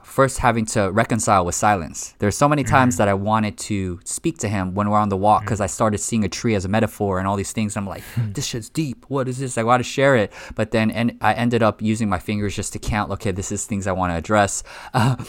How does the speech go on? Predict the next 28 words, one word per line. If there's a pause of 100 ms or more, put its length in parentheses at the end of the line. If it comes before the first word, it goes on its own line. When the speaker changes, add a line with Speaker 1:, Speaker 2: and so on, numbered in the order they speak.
(220)
Speaker 1:
and
I,
you
have
to
just
learn
to
deal
with
silence,
which
I
think
is
so
Speaker 2:
Mm.
Speaker 1:
powerful. (600)
Speaker 2:
Mm.
Speaker 1:
Um, (280)
and,
uh,
so
many
ideas
came
to
me.